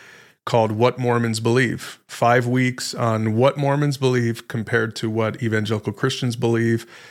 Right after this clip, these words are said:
That's comparative theology. And so if you wanna learn more about that, if you're interested in that, check out our Unveiling Mormonism podcast or check out our resources. You can find that whole series and a bunch of other topics on that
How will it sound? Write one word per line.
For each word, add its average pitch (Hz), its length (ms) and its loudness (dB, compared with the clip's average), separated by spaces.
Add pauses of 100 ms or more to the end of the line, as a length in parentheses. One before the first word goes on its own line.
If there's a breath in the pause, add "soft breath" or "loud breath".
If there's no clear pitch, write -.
(200 loud breath)
That's 113 360 0
comparative 107 520 0
theology. 110 760 0
And 117 280 0
so 117 240 4
if 110 120 -6
you 120 120 0
wanna 113 420 0 (320)
learn 110 240 -2
more 110 140 2
about 110 240 0
that, 135 260 2
if - 100 -6
you're 117 140 0
interested 131 500 0
in 120 100 0
that, 123 180 2
check 123 200 0
out 113 140 0
our 110 140 0
Unveiling 107 420 0
Mormonism 110 440 0
podcast 113 580 0
or 143 320 4 (500 loud breath)
check 131 200 2
out 123 80 4
our 117 100 4
resources. 120 640 2
You 110 60 -4
can 110 140 0
find 117 280 0
that 113 140 0
whole 113 160 0
series 117 520 2
and 113 140 0
a 107 40 0
bunch 123 440 -2
of 120 80 0
other 117 180 0
topics 110 520 -2 (120)
on 117 240 0
that 117 460 0